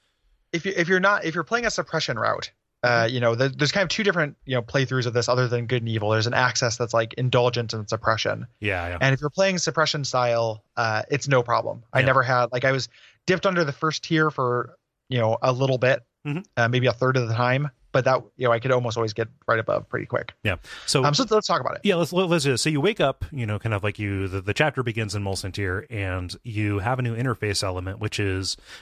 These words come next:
Speaker 2: this kind of ornate meter that, uh, that counts from one hundred down to zero. And there are a couple of different notches. Um, it acts almost like an inverse of the radiation, um, mechanic in Fallout Three and, uh, New
Speaker 1: Hmm.
Speaker 2: Vegas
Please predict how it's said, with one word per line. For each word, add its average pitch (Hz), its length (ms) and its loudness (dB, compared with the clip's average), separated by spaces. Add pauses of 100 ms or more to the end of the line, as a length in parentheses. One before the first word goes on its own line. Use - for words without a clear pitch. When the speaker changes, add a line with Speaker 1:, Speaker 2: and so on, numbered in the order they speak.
(100)
Speaker 2:
this 113 140 -2
kind 110 140 0
of 104 80 -4
ornate 110 420 -4
meter 107 500 -4 (160)
that, 104 200 -2
uh, 98 180 0
that 101 160 -6
counts 127 320 -2
from 107 240 -4
one 101 120 -4
hundred 147 460 -2 (380)
down 98 220 -2
to 95 80 -2
zero. 90 600 -6
And 117 120 0
there 107 80 2
are 104 40 0
a - 40 -6
couple 165 260 0
of 143 80 0
different 127 300 -4
notches. - 600 -4 (300)
Um, 113 220 0
it 123 40 0
acts 190 200 -4
almost 277 180 0
like - 100 -4
an 123 60 -2
inverse 135 480 0
of 113 140 -2
the 104 100 -2
radiation, 107 720 -4 (360)
um, 139 480 -2 (140)
mechanic 165 500 -2
in 123 80 0
Fallout 120 320 0
Three 127 300 -6 (180)
and, 117 200 -4
uh, 113 100 0
New 113 140 -2
Speaker 1:
Hmm. 110 80 0
Speaker 2:
Vegas 143 260 0